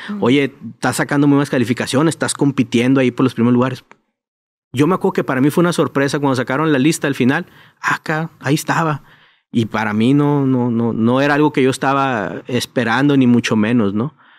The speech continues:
Speaker 2: Entonces, luego me cayó el veinte de que, de que no tenía yo el recuerdo de estar saliendo tan bien,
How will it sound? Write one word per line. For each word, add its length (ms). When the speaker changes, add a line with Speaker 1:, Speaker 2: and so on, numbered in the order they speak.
Speaker 2:
Entonces, 580
luego 480
me 180
cayó 360
el 60
veinte 640
de 300
que, 460
de 300
que 400
no 280
tenía 380
yo 200
el 80
recuerdo 520
de 60
estar 240
saliendo 340
tan 200
bien, 200